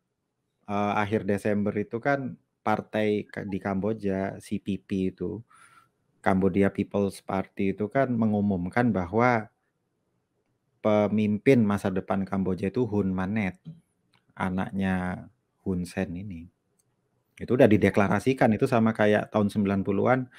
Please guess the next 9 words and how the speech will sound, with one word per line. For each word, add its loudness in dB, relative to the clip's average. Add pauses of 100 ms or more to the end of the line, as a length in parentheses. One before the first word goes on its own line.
(360)
Golkar 2
menyatakan 0
bahwa 0 (360)
Mbak -4
Tutut -4
sebagai -6
penerus -8
atau -6
pemimpin -4